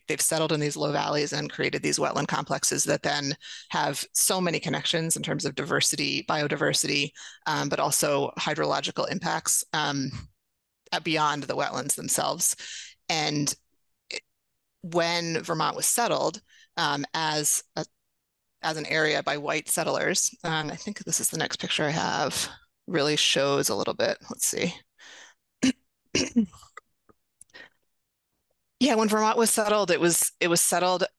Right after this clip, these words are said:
at a time, um, you know, early seventeen hundreds, when white <clears throat> trappers had already been, like, passing through the state for a hundred or so years, trapping beavers, just really intensively removing all beavers that they could,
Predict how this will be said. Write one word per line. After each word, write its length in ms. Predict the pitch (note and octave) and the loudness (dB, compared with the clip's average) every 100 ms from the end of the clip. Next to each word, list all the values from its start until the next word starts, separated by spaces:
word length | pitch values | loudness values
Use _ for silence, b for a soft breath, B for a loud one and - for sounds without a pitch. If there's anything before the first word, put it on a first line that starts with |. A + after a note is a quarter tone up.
| - | -4
at 140 | E3 | 0
a 60 | D#3 | 0
time, 640 | - F3+ D#3+ D#3+ D3+ D3 - - F3+ | 0 0 2 0 0 -4 -6 -6 0
um, 440 | D#3 D3 C#3+ D3 - - _ | 2 2 -2 -4 -6 -16 _
you 100 | D#3+ | -2
know, 140 | D3 - | -2 0
early 260 | D#3 D#3+ | 2 4
seventeen 380 | D#3+ D#3+ D#3+ D3+ | 2 0 -2 -2
hundreds, 580 | F3+ F3+ D#3 D3 - - B B B B B _ _ | -2 0 2 2 0 -2 B B B B B _ _
when 560 | E3+ F3+ F3+ F3+ D#3+ D#3+ _ _ _ - | -2 2 2 2 0 -4 _ _ _ -8
white 360 | E3+ G3+ G3+ _ _ - | 0 2 0 _ _ 0
<clears throat> 440 | F4 - - - | 2 2 -2 -4
trappers 420 | - F#3 G#3+ G#3 | -2 0 2 2
had 100 | F3+ | 2
already 320 | D#3+ D#3+ E3+ | 2 2 2
been, 280 | D#3+ D#3 D3+ | 0 -2 -2
like, 160 | C3 - | -4 -6
passing 420 | - F3 - D#3 D3 | -4 -2 0 -2 -2
through 260 | D#3 D3+ | -4 0
the 100 | C3 | 0
state 420 | - - C3 - | 0 0 -2 -4
for 560 | - D#3+ C#3+ C#3+ C#3+ - _ | -2 2 2 2 0 -4 _
a 60 | - | -4
hundred 340 | E3 D3 D3 | -4 0 0
or 100 | C#3 | 2
so 200 | C#3+ D3 | 2 2
years, 500 | D3+ C#3+ D#3+ G#3 A#3 - B B B | 0 0 2 2 0 -2 B B B
trapping 340 | F3 - D3+ | -2 -2 -6
beavers, 400 | - - - - | -4 -2 0 0
just 240 | D3+ - E3+ | 0 -2 -2
really 320 | F3+ E3+ D#3 | 0 2 2
intensively 520 | D3+ C#3+ D3+ D#3+ D#3 | 0 -2 -2 -2 -2
removing 540 | D3+ D#3+ D#3+ D#3 D#3+ | -2 0 0 0 0
all 200 | C#3+ D3 | 2 2
beavers 400 | E3 D3 D#3 - | 2 0 0 0
that 140 | - - | 0 -2
they 120 | - | -4
could, 440 | - G#3 E3 - | -4 -2 0 -2